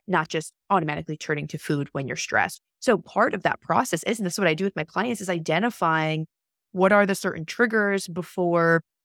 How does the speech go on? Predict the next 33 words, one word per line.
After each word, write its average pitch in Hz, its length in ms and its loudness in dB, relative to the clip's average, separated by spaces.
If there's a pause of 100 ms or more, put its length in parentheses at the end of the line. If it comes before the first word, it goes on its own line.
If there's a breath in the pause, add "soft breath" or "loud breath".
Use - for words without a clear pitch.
(140)
turning 180 300 0
to 170 100 -6
food, 160 540 -2 (180)
naming 175 600 2
the 165 100 -2
emotions 156 680 -2
that 143 100 -2
you're - 140 -6
actually 156 280 -4
feeling. 170 300 -2
Are 147 100 2
you 151 140 -2
stressed? - 400 -2
Are 156 60 -4
you 156 200 -2
angry? 190 380 0
Are 156 120 2
you 170 180 -2
lonely? 180 420 0
Are 156 140 -2
you 160 200 -2
bored? 180 460 2 (200)
What 214 120 2
are 190 100 4
those 220 260 0
things? 175 260 -4 (260 soft breath)
And 202 200 0
then 202 200 2
we 185 200 0 (240)
work 226 240 0
on 170 160 4
those 180 280 4
emotions. - 760 -8